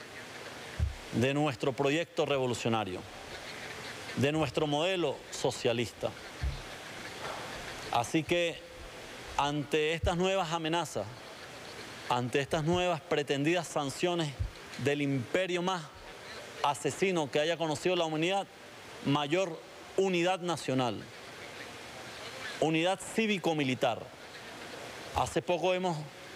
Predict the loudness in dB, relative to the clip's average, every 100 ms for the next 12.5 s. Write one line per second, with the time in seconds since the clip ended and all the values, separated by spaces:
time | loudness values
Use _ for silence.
0 | -6 0 2 2 2 4 4 2 -2 -2
1 | 2 2 0 2 2 2 2 0 -4 -10
2 | -14 -14 -12 -12 -10 -10 -8 -2 2 2
3 | 2 2 4 4 4 2 2 2 -2 -8
4 | -4 2 4 4 4 2 -2 -6 -14 -16
5 | -14 -14 -12 -12 -12 -10 -2 0 2 2
6 | 2 0 2 0 -2 -12 -2 -2 -2 0
7 | 4 4 4 2 2 0 -4 -6 -10 -12
8 | -12 -12 -10 2 4 6 4 4 4 4
9 | 2 -4 -6 -12 -12 -12 0 4 4 2
10 | 2 2 2 2 2 2 2 4 4 2
11 | 0 -2 -2 -10 -10 0 2 2 2 2
12 | 2 4 2 2 -4